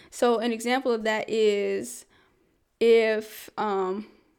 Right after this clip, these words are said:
kinda like what I mentioned before, but it's slightly different. If they list one thing on the post, but then on the actual listing,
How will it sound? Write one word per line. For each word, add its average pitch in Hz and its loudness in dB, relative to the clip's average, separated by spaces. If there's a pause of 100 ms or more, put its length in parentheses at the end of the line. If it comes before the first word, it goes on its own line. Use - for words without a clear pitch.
(220)
kinda 320 2
like 320 2
what 294 0
I 269 -2
mentioned 277 -4
before, 247 -2
but 277 0
it's 294 -4
slightly 262 -2
different. 247 -2 (520)
If 240 0
they 285 2
list 262 0
one 240 -2
thing 285 0
on 269 -2
the 247 -2
post, 233 -2
but 220 0
then 226 -4
on 220 -4
the 208 -4
actual 214 -2
listing, 214 -4